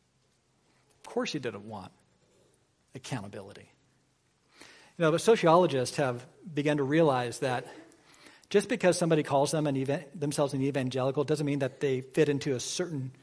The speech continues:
sociological group. In fact, they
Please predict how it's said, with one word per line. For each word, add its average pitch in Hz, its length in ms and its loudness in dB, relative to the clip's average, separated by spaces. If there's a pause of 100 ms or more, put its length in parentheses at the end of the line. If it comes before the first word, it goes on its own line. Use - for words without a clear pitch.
(640)
sociological 135 720 0
group. 107 380 -14 (1700)
In 170 100 0
fact, 175 180 6
they 165 420 8